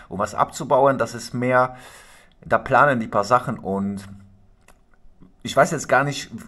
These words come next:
wie oft das überhaupt benutzt wird. Aber wie ihr seht, <clears throat> haben wir die Sternbohrung hier und ich zeige euch gleich, äh, noch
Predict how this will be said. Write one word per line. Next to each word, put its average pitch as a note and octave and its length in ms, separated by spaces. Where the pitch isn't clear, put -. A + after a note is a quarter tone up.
wie A#2+ 540
oft C#3+ 220
das A#2+ 140
überhaupt A2 240
benutzt A2 280
wird. B2+ 140
Aber C#3+ 240
wie D3 100
ihr D3+ 100
seht, F3+ 360
<clears throat> D3+ 240
haben D3 140
wir D3 60
die C3 100
Sternbohrung E3 520
hier D#3+ 320
und B2 400
ich - 160
zeige D3 240
euch C3+ 180
gleich, A#2+ 480
äh, A2+ 220
noch A2+ 320